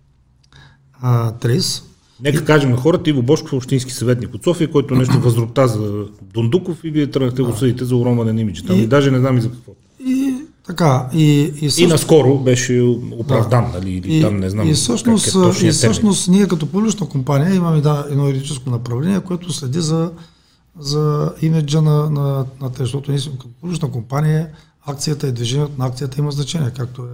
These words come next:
Speaker 1: нали.
Speaker 2: Да.
Speaker 1: А, и, а, когато кажеш нещо, нали, то това се отразява върху, върху пазара на, и влияе на всички. И точно това е целта. Ние сме длъжни да правим това. А, и там нашите юристи са преценили, че,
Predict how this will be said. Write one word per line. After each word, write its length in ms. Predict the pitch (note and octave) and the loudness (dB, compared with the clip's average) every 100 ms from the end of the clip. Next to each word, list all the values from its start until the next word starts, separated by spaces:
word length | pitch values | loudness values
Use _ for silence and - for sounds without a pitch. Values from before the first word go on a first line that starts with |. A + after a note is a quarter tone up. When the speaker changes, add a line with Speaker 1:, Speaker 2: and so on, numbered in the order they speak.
| B2 B2+ C3 B2+ A#2+ | -14 -16 -20 -20 -20
Speaker 1:
нали. 140 | A#2 B2 | -16 -4
Speaker 2:
Да. 200 | B2+ B2+ B2 - _ _ _ _ | -2 -2 -6 -14 _ _ _ _
Speaker 1:
А, 400 | C#3 C3 B2 B2 - | -4 0 2 0 0
и, 440 | B2+ A#2+ A#2 A#2 - - | 2 4 4 0 -2 -6
а, 420 | B2 A#2 A2+ A2 A2 | -6 -4 -4 -4 -4
когато 320 | C#3 D3 B2+ | -4 -4 -2
кажеш 360 | D#3 D3 C3 | 0 2 0
нещо, 440 | C3+ C3+ - C3 B3 - _ _ _ _ _ C#3 A#2+ | 0 0 -2 -6 -8 -14 _ _ _ _ _ -20 -8
нали, 340 | A#2+ F#3+ G3+ - | -4 -4 -6 -14
то 120 | - | -12
това 180 | - D#3+ | -8 -6
се 120 | - | -6
отразява 460 | D3 B2+ B2 C#3+ D#3 | -6 -4 -2 -2 -2
върху, 300 | D#3 C#3+ E3 D#3 - | -4 -6 -12 -14 -16
върху 180 | - - | -20 -20
пазара 380 | - D3+ E3 D3+ | -6 -2 -2 0
на, 280 | D#3 D#3+ E3+ F3 _ _ _ _ | 0 -2 -4 -10 _ _ _ _
и 100 | D#3+ | -6
влияе 240 | C#3+ D3 D3 | -2 0 0
на 120 | B2+ | 0
всички. 320 | - B2+ - | -4 -4 -2
И 80 | G#3 | -2
точно 300 | G3 D#3+ C#3 | -4 -8 -8
това 140 | D#3+ D#3+ | -4 -2
е 60 | |
целта. 300 | - C#3 B2+ | -2 -4 -2
Ние 100 | C#3 | -2
сме 160 | C3 C3 | -2 -4
длъжни 320 | C3+ D#3 D3 | -2 -2 -2
да 60 | B2 | -4
правим 280 | A#2 G#2 | -4 -6
това. 160 | F#2+ F#2+ - _ _ _ _ _ _ _ _ _ | -8 -16 -20 _ _ _ _ _ _ _ _ _
А, 360 | C3 B2+ B2 B2 | -2 2 2 2
и 100 | C#3 | -2
там 200 | B2+ F3+ | -2 0
нашите 260 | E3+ D#3+ C#3 | 0 0 0
юристи 220 | D#3+ - | 0 0
са 140 | D3 | -2
преценили, 460 | B2 B2 B2+ E3+ F3 | -2 -2 0 0 -2
че, 280 | - D#3+ | -2 -2